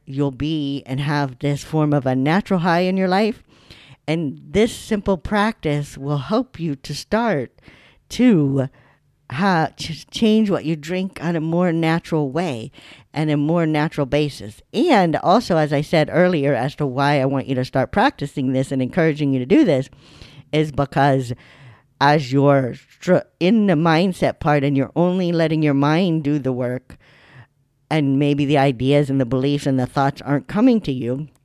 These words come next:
and this could be work things too, right? Where you're stressed out about something, and bring in some of these activities, it's gonna help that come to you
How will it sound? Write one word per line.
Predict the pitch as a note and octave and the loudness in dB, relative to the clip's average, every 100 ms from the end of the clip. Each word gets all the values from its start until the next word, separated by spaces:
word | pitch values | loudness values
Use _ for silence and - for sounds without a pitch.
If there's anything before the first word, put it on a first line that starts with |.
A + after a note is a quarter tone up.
| _ | _
and | D#3+ F3+ | -2 0
this | D4 | 0
could | D4+ A#3 | 0 0
be | A#3+ | 0
work | G#3 F3 B3+ - | 4 4 2 0
things | E3+ D3+ C#3+ | -2 -2 -2
too, | B3+ G3 | 2 4
right? | D3 D3+ D#3 | 4 2 2
Where | D3 | 0
you're | D#3 C#3+ | 0 0
stressed | C3+ - E3+ F3 | -2 0 0 2
out | D#3 E3 | 0 2
about | F#3+ F#3 | 2 0
something, | - G#3+ - C4 B3+ - - - | 0 -4 0 -2 -2 -12 -20 -12
and | C#3+ E3+ D3 B2+ | -4 -2 -2 -2
bring | F3 A3+ | -2 0
in | F#3+ F#3+ | 0 -2
some | - E3+ | -2 -2
of | D#3+ | -2
these | E3 D#3+ | -2 -2
activities, | C#3 - G3 G3 D#3 B2+ C3+ - _ _ _ _ _ _ _ _ _ _ C3+ | -2 -2 0 0 -2 -4 -6 -10 _ _ _ _ _ _ _ _ _ _ -8
it's | - | -4
gonna | F#3 D#3 | -2 0
help | C3+ D#3+ D#3 _ | 0 0 -2 _
that | - D3 C#3+ - - _ _ - | -6 -4 -4 -6 -14 _ _ -8
come | F3 F3+ | -4 -4
to | D#3+ D3 | -6 -6
you | B2 G#2 | -6 -8